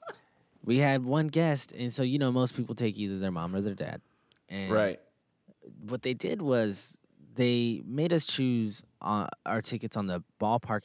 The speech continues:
Speaker 1: app because it is happening at Fenway. And
Speaker 2: Okay.
Speaker 1: on the app, you were only able to choose best seats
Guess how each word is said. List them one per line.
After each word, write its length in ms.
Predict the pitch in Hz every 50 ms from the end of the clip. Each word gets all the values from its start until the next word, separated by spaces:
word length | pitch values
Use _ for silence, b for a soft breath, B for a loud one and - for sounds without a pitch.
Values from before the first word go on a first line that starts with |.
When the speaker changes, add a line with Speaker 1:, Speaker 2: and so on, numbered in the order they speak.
| - -
Speaker 1:
app 240 | 101 95 87 - -
because 300 | - 92 - 110 101 107
it 60 | 117
is 120 | 107 95 -
happening 340 | 113 104 95 - 98 95 85
at 60 | -
Fenway. 480 | - - 95 95 87 80 76 87 87 - b b b b b b b b b b b b -
And 160 | 107 107 101
Speaker 2:
Okay. 60 | - -
Speaker 1:
on 180 | 143 160 160
the 160 | 147 143 - - -
app, 320 | 139 147 143 127 90 - _ - _
you 260 | - 95 104 110 117
were 140 | 117 117 - -
only 400 | 113 131 139 147 143 135 104 117
able 180 | 123 123 113
to 80 | 104 -
choose 300 | - - 101 95 87 -
best 300 | - - 110 113 110 -
seats 500 | - - - 156 147 - - - - -